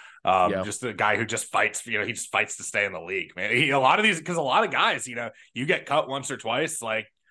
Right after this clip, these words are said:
Speaker 1: that's it for a lot of these guys. You don't have the will to keep playing. Like, you don't have the will to keep going to tryouts. Um, and, you know, Do-, you know, Dobbs has a guy with that, you know, you, they talk about his engineering degree all the time. So you, you, uh, you know, he's got that, that good head on his shoulders that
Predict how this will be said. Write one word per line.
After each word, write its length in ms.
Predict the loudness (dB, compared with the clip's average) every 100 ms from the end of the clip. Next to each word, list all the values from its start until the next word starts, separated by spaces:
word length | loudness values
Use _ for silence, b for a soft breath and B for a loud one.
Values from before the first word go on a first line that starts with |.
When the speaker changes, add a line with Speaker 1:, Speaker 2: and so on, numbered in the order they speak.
| _
Speaker 1:
that's 160 | -8 -4
it 140 | -4
for 140 | -2 -2
a 60 |
lot 140 | -2 -2
of 60 |
these 180 | -6 -12
guys. 360 | -8 -6 -8 -10
You 80 | -8
don't 200 | -8 -4
have 180 | -6 -6
the 80 | -6
will 240 | -4 -4
to 80 | -6
keep 260 | -8 -8
playing. 340 | -4 -2 -2 -4
Like, 200 | -8 -10
you 80 | -6
don't 100 | -2
have 140 | -2 -4
the 60 |
will 180 | -4 -4
to 60 | -4
keep 200 | -6 -2
going 160 | -2
to 80 | -2
tryouts. 640 | -4 -2 2 0 0 -4 -8 B B B
Um, 280 | -2 -2 -2
and, 220 | -6 -4
you 80 | -2
know, 80 |
Do-, 200 | 2 0
you 60 | 0
know, 100 | 0
Dobbs 460 | 2 2 0 -6 -12 B B B
has 160 | -4
a 60 | 2
guy 200 | 2 4
with 140 | 2
that, 180 | 0 0
you 100 | 0
know, 60 | -2
you, 120 | 0
they 120 | 0
talk 160 | 2 2
about 160 | 4
his 100 | 4
engineering 460 | 2 0 0 0 0
degree 260 | -6 -10 -8
all 140 | -8
the 80 | -6
time. 300 | -4 -4 -6
So 120 | -8
you, 180 | -8 -10
you, 280 | -10 -4 -2
uh, 220 | 0 -2 B B
you 80 | -2
know, 140 | 0 2
he's 160 | 0
got 220 | 0 0
that, 220 | 0 -4 -4
that 220 | -6 -6
good 140 | -8
head 220 | -4 0 0
on 100 | 0
his 140 | -4
shoulders 460 | -6 -6 -6 -8 -8
that 180 | -10